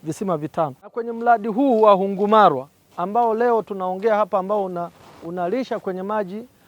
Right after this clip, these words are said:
kwe-, kwenye mji huu mdogo wa Hungumarwa ambao tayari pia tuna kituo cha afya hapa jirani nacho kimepewa maji, tutakuwa na mradi mwingine mkubwa wa bilioni kama ishirini ambao utatoka hapa kwenda Marampaka, eh,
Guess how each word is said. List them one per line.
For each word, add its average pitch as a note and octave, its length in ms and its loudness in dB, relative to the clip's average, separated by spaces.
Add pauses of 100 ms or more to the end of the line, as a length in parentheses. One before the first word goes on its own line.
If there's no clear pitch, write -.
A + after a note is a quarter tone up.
(140)
kwe-, F#3 140 -2
kwenye F#3 300 -6
mji G3+ 200 -4
huu G#3+ 160 0
mdogo F#3 400 0
wa E3 80 4
Hungumarwa E3+ 560 -2
ambao F#3 200 -2
tayari F#3+ 320 0
pia G3+ 220 -6
tuna E3+ 200 -10
kituo G#3+ 360 -6 (400)
cha F3 200 4
afya G3 200 2
hapa F#3 220 2
jirani F#3 320 -2
nacho F#3 220 -4
kimepewa E3 520 -2
maji, E3+ 420 -2 (640)
tutakuwa A#3+ 580 0
na G#3 120 0
mradi G3+ 380 4
mwingine F3+ 540 -2
mkubwa D#3 460 -6 (600)
wa E3 160 0
bilioni G3+ 480 2
kama G3+ 320 0
ishirini E3 520 -2 (380)
ambao G3+ 260 4
utatoka G3+ 540 4
hapa G#3+ 420 6
kwenda G3+ 320 -4
Marampaka, F3 760 0 (760)
eh, F3 260 2